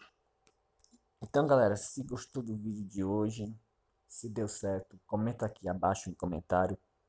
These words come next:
deixa o seu like, se inscreve no canal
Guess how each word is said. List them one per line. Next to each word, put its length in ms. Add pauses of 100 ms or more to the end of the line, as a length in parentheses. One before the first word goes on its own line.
(160)
deixa 400
o 40
seu 200
like, 340
se 180
inscreve 440
no 200
canal 560